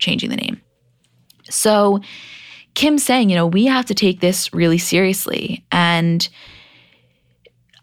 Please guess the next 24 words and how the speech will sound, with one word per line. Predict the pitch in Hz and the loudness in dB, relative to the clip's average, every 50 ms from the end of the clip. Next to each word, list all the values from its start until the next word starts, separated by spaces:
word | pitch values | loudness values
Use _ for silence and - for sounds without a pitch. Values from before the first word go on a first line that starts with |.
| _ - - | _ -4 0
I | 240 240 | 0 0
think | 240 311 320 339 | 2 2 2 2
in | 311 262 | 2 2
that | 214 190 208 190 | 2 2 2 0
moment | 175 165 165 180 180 | 0 2 2 2 0
is | 175 - | 0 0
when | 170 175 | 0 -2
she | - 170 | 0 -2
was | 165 180 | 0 0
having | 196 175 165 180 180 | 0 0 0 0 0
the | 170 | 0
realization | 165 165 175 160 175 175 175 - - 170 | 0 0 0 0 0 0 -2 -2 -2 -2
of, | 170 175 | -2 0
like, | 175 180 175 - | -2 -4 -4 -4
this | - 190 202 202 220 | -2 0 0 2 2
isn't | 202 214 202 190 | 0 0 2 2
a | 170 156 156 - - _ _ _ _ _ | 2 0 -2 -4 -6 _ _ _ _ _
whether | - - 180 175 160 165 160 | -8 -2 0 0 0 0 0
or | 160 | -2
not | 165 170 - - 180 - - _ - | 0 0 0 0 -2 -4 -6 _ -4
we | 175 180 165 | -2 -2 0
do | 165 160 180 | 2 2 2
it, | 190 165 | 2 0
it's | 165 - - | -2 -4 -8